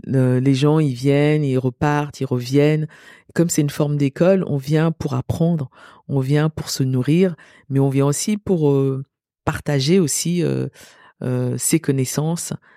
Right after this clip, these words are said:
ses expériences pour nourrir le collectif. C'est un peu comme ça qu'on travaille, c'est un peu comme ça qu'on fonctionne. Et, euh, on travaille sous forme de, de thématique.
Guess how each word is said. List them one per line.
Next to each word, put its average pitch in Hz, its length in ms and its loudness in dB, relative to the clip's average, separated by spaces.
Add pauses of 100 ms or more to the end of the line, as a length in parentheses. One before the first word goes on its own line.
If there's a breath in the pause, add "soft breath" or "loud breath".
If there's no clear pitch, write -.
(120)
ses 151 260 0
expériences 139 680 -2 (360 soft breath)
pour 175 180 2
nourrir 156 380 2
le 139 80 0
collectif. - 560 -4 (360 loud breath)
C'est - 180 -6
un 139 80 0
peu 165 140 -4
comme 139 200 -2
ça 151 180 -4
qu'on 147 160 -6
travaille, 147 460 -2
c'est - 140 -8
un 131 100 -4
peu - 140 -4
comme 135 180 -4
ça 135 140 -2
qu'on 135 160 -4
fonctionne. 156 600 -2 (720 loud breath)
Et, 147 360 4
euh, 120 600 2 (880)
on 131 80 0
travaille 147 320 2
sous - 140 -4
forme 139 340 -2
de, 120 400 2
de 127 80 0
thématique. 123 680 -2